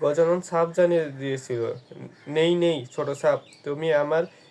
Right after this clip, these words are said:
হিসেব টিসেব করতে পারবে না, আমি বিবিজির কাছ থেকে যা নেবার তাই নেব।" গজানন বাসে যাতায়াত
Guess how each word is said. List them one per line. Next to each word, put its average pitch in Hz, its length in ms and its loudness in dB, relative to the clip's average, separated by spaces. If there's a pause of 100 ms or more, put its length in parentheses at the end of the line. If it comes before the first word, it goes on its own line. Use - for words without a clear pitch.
(140)
হিসেব 160 320 -2
টিসেব 170 320 -6
করতে 170 300 0
পারবে 135 300 2
না, 123 140 0
আমি 147 200 -2
বিবিজির 156 420 -12
কাছ 147 220 2
থেকে 160 220 -4
যা 143 180 2
নেবার 143 280 0
তাই 143 240 2
নেব।" 113 260 -4 (400)
গজানন 175 460 6
বাসে 165 240 0
যাতায়াত 143 380 2